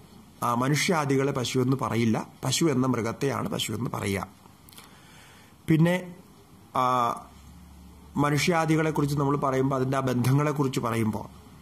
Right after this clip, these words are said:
ഇതിപ്പോൾ മനുഷ്യൻ എന്ന് നമ്മൾ പറയുന്ന മനുഷ്യൻ എന്ന വാക്ക്, മത്വാ കർമാണി സീവ്യന്തി മനസ്യമാനേന സൃഷ്ടാഹ മനോരപത്യം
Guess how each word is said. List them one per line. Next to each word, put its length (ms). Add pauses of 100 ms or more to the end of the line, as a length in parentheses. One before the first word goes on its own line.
(520)
ഇതിപ്പോൾ 300
മനുഷ്യൻ 640 (500)
എന്ന് 140
നമ്മൾ 180
പറയുന്ന 340
മനുഷ്യൻ 420
എന്ന 120
വാക്ക്, 380 (480)
മത്വാ 720
കർമാണി 720
സീവ്യന്തി 880 (1120)
മനസ്യമാനേന 1120
സൃഷ്ടാഹ 580 (540)
മനോരപത്യം 1000